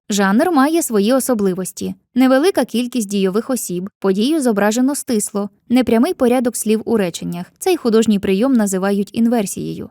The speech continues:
Дотепний висновок у кінці. У співомовці «Добре торгувалось» автор розповідає про чумака, який шукає дьоготь у багатих крамницях міста.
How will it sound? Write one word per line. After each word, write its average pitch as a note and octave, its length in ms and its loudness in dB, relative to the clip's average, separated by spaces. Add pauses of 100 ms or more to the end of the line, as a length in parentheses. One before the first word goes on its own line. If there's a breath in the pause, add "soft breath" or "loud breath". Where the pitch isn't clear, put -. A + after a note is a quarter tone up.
(100)
Дотепний A#3+ 520 0
висновок G3 480 -4
у G3 80 -6
кінці. F3+ 440 -8 (360)
У C4+ 80 0
співомовці C4 720 2
«Добре G#3+ 320 4
торгувалось» G#3 720 0 (160)
автор E4 380 0
розповідає B3+ 640 2
про B3 180 -2
чумака, B3 540 0
який F#3 340 -2
шукає F#3+ 440 0
дьоготь C#4+ 440 0
у A#3+ 120 0
багатих F#3+ 500 0
крамницях F#3+ 580 -2
міста. G#3+ 460 0